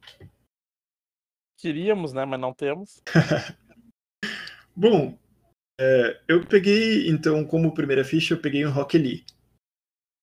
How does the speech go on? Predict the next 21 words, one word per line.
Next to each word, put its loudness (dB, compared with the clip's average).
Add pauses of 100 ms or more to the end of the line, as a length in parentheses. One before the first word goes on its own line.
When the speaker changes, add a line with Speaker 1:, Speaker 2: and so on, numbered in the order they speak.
(760)
Speaker 2:
Eu -8
tava 0
fazendo 2
um 0
Naruto, 4
na 0
verdade, -2
mas 0
eu 2
vi -2
que 0
ele 2
ficou 0
muito, 4
meu 2
Naruto 4
tava 2
ficando 4
muito 2
genérico. 4 (120)
E -6